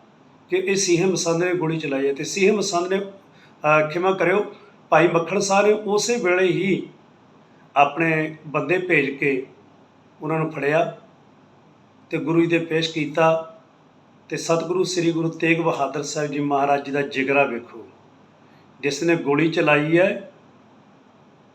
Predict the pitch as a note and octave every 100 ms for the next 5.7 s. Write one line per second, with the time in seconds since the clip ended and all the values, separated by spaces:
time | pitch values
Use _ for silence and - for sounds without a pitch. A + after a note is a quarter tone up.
0 | _ _ _ _ _ _ _ - C#3+ -
1 | D#3 D3+ D3+ C#3+ C3+ D3 C#3 C#3 C#3 C3+
2 | C3 B2+ C3 - C3 A#2+ B2 A2+ - B2
3 | B2+ C3 B2+ A#2+ - D3 C#3 B2 A#2+ A#2
4 | - A#2 A2+ A2+ A#2+ C#3 E3+ F3 F3 C3+
5 | D3+ C#3+ C3 D3 C3+ C#3+ -